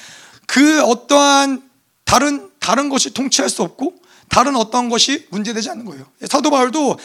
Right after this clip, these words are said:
감옥에 있었지만은 감옥에 있는 것 자체가 문제되지 않는 거예요.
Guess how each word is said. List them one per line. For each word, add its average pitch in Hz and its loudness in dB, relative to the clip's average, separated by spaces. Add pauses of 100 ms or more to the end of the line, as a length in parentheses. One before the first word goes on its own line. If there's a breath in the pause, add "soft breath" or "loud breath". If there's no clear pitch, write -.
(180 loud breath)
감옥에 294 4
있었지만은 277 0
감옥에 233 2
있는 214 -2
것 233 -6
자체가 240 -4
문제되지 180 -6
않는 190 -8
거예요. 131 -12